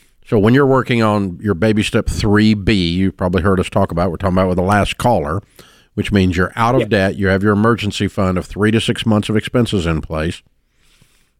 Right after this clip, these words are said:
Speaker 1: then that's when you start saving for your down payment. Maybe before you start retirement. In the last caller's case, he was putting in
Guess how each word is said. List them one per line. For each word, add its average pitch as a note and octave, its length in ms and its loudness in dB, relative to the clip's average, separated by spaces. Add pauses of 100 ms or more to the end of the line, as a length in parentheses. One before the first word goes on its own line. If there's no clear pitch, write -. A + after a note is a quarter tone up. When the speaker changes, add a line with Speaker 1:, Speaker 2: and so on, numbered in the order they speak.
Speaker 1:
then A#2 360 2 (1800)
that's B2 280 -2
when D3 120 2
you A2 80 2
start G#2+ 240 0
saving F#2+ 340 0
for G2+ 100 -2
your F2+ 120 2
down F2+ 240 2
payment. F2+ 440 -2
Maybe A#2 460 2
before G2 480 0
you A2+ 140 2
start G#2+ 260 0
retirement. G2 520 0
In G2+ 100 -4
the E2+ 80 -4
last A#2+ 280 0
caller's F#2+ 320 0
case, G2+ 260 -2
he G#2+ 120 2
was F#2+ 120 0
putting G#2 260 -4
in F2+ 160 0